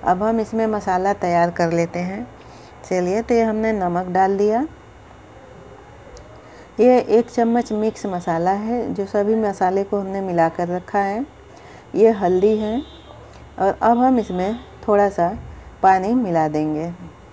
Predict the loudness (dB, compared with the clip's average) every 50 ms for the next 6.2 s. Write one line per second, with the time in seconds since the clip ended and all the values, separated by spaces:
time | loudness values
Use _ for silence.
0 | -20 -20 -20 -20 -20 -20 -20 -20 -20 -20 -20 -20 -20 -20 -20 -20 -20 -20 -20 -20
1 | -20 -20 -20 -20 -20 -18 -8 -6 -6 -4 0 2 4 4 6 6 6 4 4 4
2 | 2 0 -2 -2 -2 0 0 0 0 -2 -4 -2 -2 0 2 2 2 2 2 2
3 | 0 0 -2 -2 -4 -4 -2 -2 -4 -4 -6 -8 -10 -16 -20 -20 -20 -20 -20 -20
4 | -20 -20 -20 -8 -2 0 0 2 2 0 -2 -4 -4 -4 -4 -2 0 2 2 2
5 | 2 0 0 -2 -4 -2 -2 -4 -6 -6 -6 -6 -4 -4 -4 -6 -6 -6 -6 -8
6 | -8 -8 -10 -12